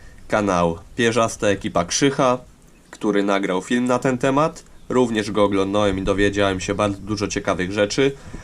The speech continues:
Także pozdrawiam tego użytkownika. Oczywiście dziękuję wszystkim, którzy pisali komentarze pod tym ostatnim filmem na moim kanale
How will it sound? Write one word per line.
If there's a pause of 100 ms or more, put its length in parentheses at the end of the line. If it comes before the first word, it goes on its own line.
(220)
Także
pozdrawiam
tego
użytkownika. (520)
Oczywiście
dziękuję
wszystkim,
którzy
pisali
komentarze
pod
tym
ostatnim
filmem
na
moim
kanale